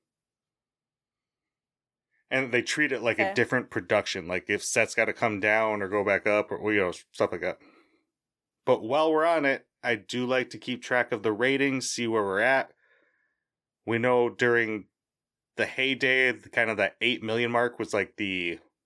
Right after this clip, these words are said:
Speaker 1: the average, and stories gotta go up and down depending on how popular they were. This one, episode one, six point seven million.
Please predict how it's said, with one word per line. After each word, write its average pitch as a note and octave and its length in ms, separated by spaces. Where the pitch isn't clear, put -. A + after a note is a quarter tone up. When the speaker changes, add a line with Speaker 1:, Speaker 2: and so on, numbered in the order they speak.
Speaker 1:
the F#2+ 160
average, A#2 480
and G2+ 140
stories G#2 360
gotta G2+ 280
go G2 140
up A2 200
and G#2 120
down G#2+ 300
depending G#2 600
on G2 320
how G#2+ 160
popular A#2 420
they A2+ 100
were. A#2 280
This C3 220
one, F3 300
episode A2+ 360
one, C#3+ 280
six - 360
point D#3+ 260
seven D#3 300
million. B2+ 500